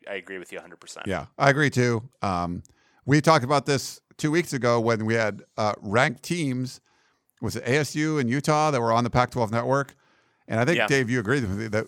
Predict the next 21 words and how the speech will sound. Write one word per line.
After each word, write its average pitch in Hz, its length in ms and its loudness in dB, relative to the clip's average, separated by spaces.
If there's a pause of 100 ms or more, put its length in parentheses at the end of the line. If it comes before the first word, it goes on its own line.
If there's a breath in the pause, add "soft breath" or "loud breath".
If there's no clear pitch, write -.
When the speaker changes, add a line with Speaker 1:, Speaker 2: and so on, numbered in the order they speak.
(100)
Speaker 2:
they 127 160 2
should 147 220 0
have, 117 300 -2
the - 80 -4
Pac-twelve 143 360 4
should 143 140 0
have 110 300 -2
skipped - 400 -4
that 117 260 2
and 113 160 -2
let, 120 280 2 (720)
I 107 80 4
think 139 80 4
it 139 40 4
was 113 140 2
E 127 80 2
S 113 80 0
P 123 160 0
N 123 120 2
that 98 200 -2
week, 92 320 -6